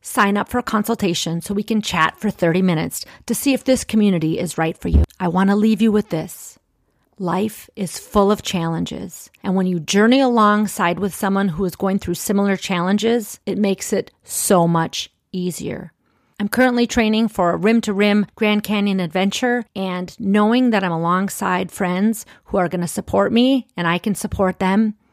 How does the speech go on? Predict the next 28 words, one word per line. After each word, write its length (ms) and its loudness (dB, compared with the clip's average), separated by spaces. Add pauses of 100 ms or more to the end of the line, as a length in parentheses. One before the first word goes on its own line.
makes 320 -4
it 80 -6
so 180 -2
much 240 -2
easier. 560 -6 (260)
I 100 -8
also 440 0
see 320 -2
it 180 -2 (140)
every 360 2
week 440 0 (100)
when 200 2
I 100 2
bring 320 2
physician 540 -2
women 220 0
together 520 -2 (160)
and 220 -2
we 140 -2
share 420 0
our 120 4
struggles 880 -2 (380)
and 180 -4
we 100 -4
learn 440 0
tools 600 0
to 100 -6
overcome 720 -2